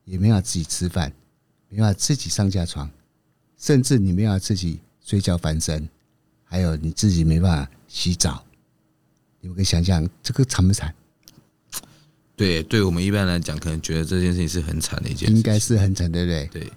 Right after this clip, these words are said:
Speaker 1: 其实还有更惨的。
Speaker 2: 嗯。
Speaker 1: 更惨的是，我们要自己大便。
Speaker 2: 嗯。
Speaker 1: 我大便是需要用食指来挖出来的。
Speaker 2: 嗯。
Speaker 1: 所以，这就是我目前的状况。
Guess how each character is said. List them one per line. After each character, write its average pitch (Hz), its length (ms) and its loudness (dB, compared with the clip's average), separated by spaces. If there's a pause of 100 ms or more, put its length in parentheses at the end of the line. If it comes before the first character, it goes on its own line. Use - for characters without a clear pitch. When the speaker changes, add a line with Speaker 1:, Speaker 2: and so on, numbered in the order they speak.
(100)
Speaker 1:
其 - 160 -4
实 95 100 0
还 90 80 4
有 87 140 2
更 90 180 0
惨 - 240 -10
的。 - 60 -18 (500)
Speaker 2:
嗯。 80 260 -8 (440)
Speaker 1:
更 117 120 2
惨 87 140 -4
的 73 80 -8
是， 80 320 -4
我 95 140 -4
们 98 120 4
要 101 120 2
自 107 160 0
己 82 120 0 (120)
大 71 280 -4 (200)
便。 90 200 -4 (540)
Speaker 2:
嗯。 82 140 -18 (160)
Speaker 1:
我 107 100 -2
大 139 140 0
便 139 120 2
是 127 140 0
需 127 160 -2
要 120 140 4
用 110 240 4
食 92 240 -2
指 90 160 -2
来 78 160 -2
挖 85 180 -2
出 82 220 -6
来 69 120 -10
的。 - 80 -16 (720)
Speaker 2:
嗯。 80 180 -6 (540)
Speaker 1:
所 - 180 2
以， 113 320 4 (760)
这 - 140 -2
就 131 160 2
是 123 340 2
我 90 140 -2
目 110 140 4
前 101 140 0
的 80 180 -2
状 90 220 -2
况。 78 220 -4